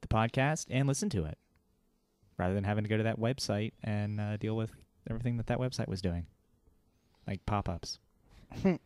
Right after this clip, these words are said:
Speaker 1: So hopefully you'll be able to download it on Apple iTunes Podcasts. Four D Sports Podcast. There is a four D network, podcast network. We're not affiliated with that. I don't know what that is.
Speaker 2: Who are they?
Speaker 1: I don't know. Four D Sports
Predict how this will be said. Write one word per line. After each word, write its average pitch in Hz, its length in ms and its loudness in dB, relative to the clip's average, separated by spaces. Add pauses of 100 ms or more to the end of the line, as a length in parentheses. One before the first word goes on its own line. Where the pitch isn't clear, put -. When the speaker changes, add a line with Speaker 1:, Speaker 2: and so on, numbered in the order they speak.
(720)
Speaker 1:
So - 140 -2
hopefully 101 380 2
you'll 101 100 2
be 101 80 2
able 101 180 4
to 98 80 2
download 104 220 6
it 107 60 6
on 98 100 2
Apple 98 320 2
iTunes 110 420 4
Podcasts. 131 600 2 (400)
Four 135 160 12
D 143 100 12
Sports 143 320 10
Podcast. 156 720 8
There 113 140 4
is 120 180 4
a 127 80 8 (220)
four 123 240 6
D 120 260 2
network, 120 500 2 (140)
podcast 131 420 4
network. 131 380 0
We're 101 80 2
not 101 140 4
affiliated 104 340 2
with 98 120 0
that. 101 220 2
I - 60 -8
don't 92 120 0
know 92 60 0
what 92 120 -2
that 90 120 2
is. 95 240 -2 (120)
Speaker 2:
Who 127 120 6
are 117 140 8
they? 113 200 4 (200)
Speaker 1:
I 95 60 -2
don't 87 120 2
know. 82 200 -2 (360)
Four 127 220 12
D 123 160 8
Sports - 580 8